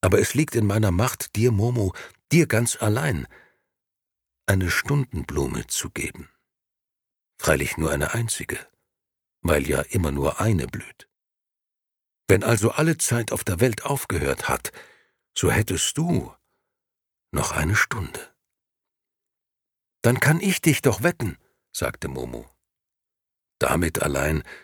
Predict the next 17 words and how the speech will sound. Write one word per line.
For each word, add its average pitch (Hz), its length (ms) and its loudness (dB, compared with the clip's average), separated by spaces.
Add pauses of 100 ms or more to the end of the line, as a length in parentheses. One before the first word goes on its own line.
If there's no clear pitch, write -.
(200)
versetzte - 520 -2
Meister 71 380 -6
Hora, 76 340 -2 (320)
hätten 76 320 0
wir 69 100 0
nichts 76 300 -2
erreicht. - 560 -6 (720)
Denn 85 100 4
die 92 120 4
Vorräte 127 480 4
der 80 120 0
Grauen 76 320 0
Herren 76 340 2
sind 64 220 -4
viel, 101 320 2
viel 62 300 -6
größer. - 560 -6